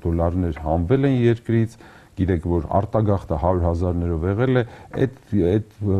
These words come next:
այսպես ասած, երեսպաշտությունը որևիցե մեկը չի հավատում այդ կուսակցության։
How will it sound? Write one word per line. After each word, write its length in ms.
այսպես 320
ասած, 240
երեսպաշտությունը 880
որևիցե 480
մեկը 240
չի 160
հավատում 480
այդ 160
կուսակցության։ 580